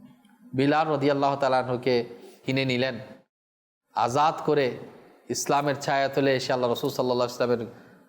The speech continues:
গোলামির মধ্যে আনার যে প্রক্রিয়া, এর মধ্যে আবু বকর সিদ্দিক রাদিয়াল্লাহু তাআলা আনহু অনেক বড় ভূমিকা ছিল। যে একজন আল্লাহ রসুলের সাহাবী বিলাল রাদিয়াল্লাহু তাআলা আনহু, তিনি বলছেন, "লা ইলাহা ইল্লাল্লাহ,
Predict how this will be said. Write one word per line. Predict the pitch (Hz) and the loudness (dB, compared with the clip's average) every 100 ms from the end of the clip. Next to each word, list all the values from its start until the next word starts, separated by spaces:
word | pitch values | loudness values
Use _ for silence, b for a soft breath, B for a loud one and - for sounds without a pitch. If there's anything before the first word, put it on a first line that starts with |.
| - | -2
গোলামির | 120 127 147 147 | 2 2 2 2
মধ্যে | 139 127 127 | 2 2 0
আনার | 117 120 107 - | 2 0 -2 -2
যে | 120 120 - - | 0 0 -4 -2
প্রক্রিয়া, | 165 156 - 175 196 175 127 117 | 0 0 -2 0 2 2 0 -2
এর | 135 139 | -2 0
মধ্যে | 147 139 | 0 2
আবু | 127 123 | 2 2
বকর | 120 123 | 0 -6
সিদ্দিক | - 117 120 | -6 -4 -2
রাদিয়াল্লাহু | 113 113 110 104 104 | -2 0 0 0 -2
তাআলা | 107 107 104 | -2 -2 -2
আনহু | - - - 139 | -8 -20 -8 -2
অনেক | 170 165 | 0 0
বড় | 139 117 | 0 0
ভূমিকা | 110 107 - | 0 -2 -6
ছিল। | 92 - 78 - _ _ _ _ _ _ _ _ _ _ - | -8 -10 -16 -20 _ _ _ _ _ _ _ _ _ _ -4
যে | 120 | -4
একজন | 117 - 170 170 - - | -2 0 0 0 -6 -10
আল্লাহ | 123 127 | -4 0
রসুলের | 127 123 - 170 | 0 0 0 0
সাহাবী | - - 127 139 165 | 0 -4 -2 2 2
বিলাল | 139 117 113 151 143 | 2 2 2 2 0
রাদিয়াল্লাহু | 113 110 110 101 90 | -2 0 0 0 -2
তাআলা | - 98 | -4 -4
আনহু, | 92 113 107 - _ _ _ _ _ B B | -6 -10 -20 -20 _ _ _ _ _ B B
তিনি | - 196 | 0 2
বলছেন, | 208 190 196 180 131 - - - - _ | 2 2 0 -2 -4 -12 -18 -20 -20 _
"লা | 135 147 185 208 208 | -2 0 2 2 4
ইলাহা | 196 208 196 | 4 2 2
ইল্লাল্লাহ, | 220 220 240 240 220 208 165 - - | 0 2 2 2 2 2 0 -4 -12